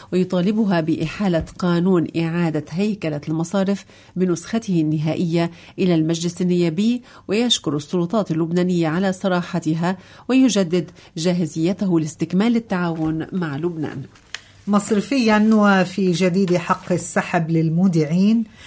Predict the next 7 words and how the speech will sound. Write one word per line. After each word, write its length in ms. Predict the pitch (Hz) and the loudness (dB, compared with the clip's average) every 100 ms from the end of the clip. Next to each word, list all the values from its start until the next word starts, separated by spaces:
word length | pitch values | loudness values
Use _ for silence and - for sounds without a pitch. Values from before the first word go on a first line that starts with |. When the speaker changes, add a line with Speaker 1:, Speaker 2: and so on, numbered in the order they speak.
| - - - | -20 -20 -2
Speaker 2:
أصدر 440 | 233 233 208 190 180 | 0 0 2 4 4
مصرف 460 | 185 180 180 - | 2 0 -2 0
لبنان 440 | 180 160 190 196 202 | 0 2 2 2 0
قرارًا 720 | - 180 180 170 180 202 185 | 0 2 4 2 2 2 2
بتعديل 640 | 170 160 165 156 165 202 | 0 0 -2 0 0 0
القرارات 840 | 180 156 - 175 170 180 180 175 185 | 0 -2 -2 0 0 0 -2 -2 -2
المرتبطة 1200 | 165 156 160 156 - 175 170 160 - 175 180 175 | 0 0 -2 -4 -2 0 0 -2 -2 0 0 -2